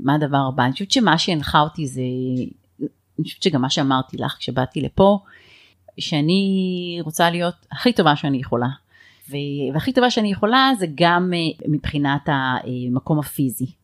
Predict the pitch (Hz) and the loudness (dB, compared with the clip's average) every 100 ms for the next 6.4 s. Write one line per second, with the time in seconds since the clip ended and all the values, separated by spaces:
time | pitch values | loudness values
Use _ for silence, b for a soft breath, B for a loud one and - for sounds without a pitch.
0 | _ _ - - - 247 - 147 - 185 | _ _ -6 -4 2 2 4 0 2 4
1 | 240 320 240 185 180 - _ _ _ - | 6 6 6 2 0 -6 _ _ _ -14
2 | - 262 269 247 175 170 - 147 139 277 | -6 0 2 2 2 0 2 2 2 0
3 | 262 147 - 135 - 233 269 - 294 262 | 0 -2 -2 -6 -4 -4 -4 2 6 6
4 | 247 208 208 185 - 180 160 160 156 - | 4 2 2 -2 0 2 4 4 4 2
5 | 143 139 139 - - 254 294 262 214 156 | 0 2 0 0 -4 0 0 2 0 -2
6 | 139 123 - 139 | -4 -8 -12 -14